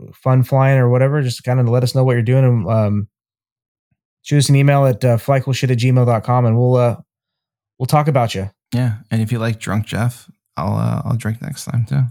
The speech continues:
Speaker 2: Post about that.
Speaker 1: There we go.
Speaker 2: <laughs>
Speaker 1: I'll, I'll bring another glass of wine next time.
Speaker 2: Yeah, we gotta get, like, the drinking on point. We gotta get, like, we gotta communicate better on what we're drinking before the podcast, so we bring something special on.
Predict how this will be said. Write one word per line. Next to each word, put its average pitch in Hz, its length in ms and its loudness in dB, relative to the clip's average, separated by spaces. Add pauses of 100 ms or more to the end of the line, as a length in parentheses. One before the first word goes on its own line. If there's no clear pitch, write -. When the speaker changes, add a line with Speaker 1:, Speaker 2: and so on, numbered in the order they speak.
(680)
Speaker 2:
Post - 200 -10
about 117 180 -6
that. - 60 -10
Speaker 1:
There 127 100 -2
we 131 60 2
go. 165 340 0
Speaker 2:
<laughs> - 680 -6
Speaker 1:
I'll, 127 160 2
I'll 156 60 4
bring 180 140 2
another 143 220 4
glass 120 240 0
of 117 80 -2
wine 113 140 2
next 110 160 0
time. 131 240 -4 (520)
Speaker 2:
Yeah, 73 300 -2
we 85 100 -2
gotta 123 220 -2
get, 101 140 -6
like, 98 120 -4
the - 80 -6
drinking 82 380 -6
on 85 100 -2
point. 98 260 -4
We 101 60 0
gotta 107 180 -2
get, 87 120 -6
like, - 260 -8 (560)
we 120 120 -2
gotta 131 360 0 (460)
communicate 101 440 -2
better 95 280 -4
on 101 80 -2
what 92 120 -6
we're 98 120 -4
drinking 104 400 -4
before 101 260 -4
the 104 80 -4
podcast, 110 480 -4
so - 140 -6
we 95 80 -4
bring 95 220 -4
something - 220 -10
special - 440 -8
on. 101 260 -2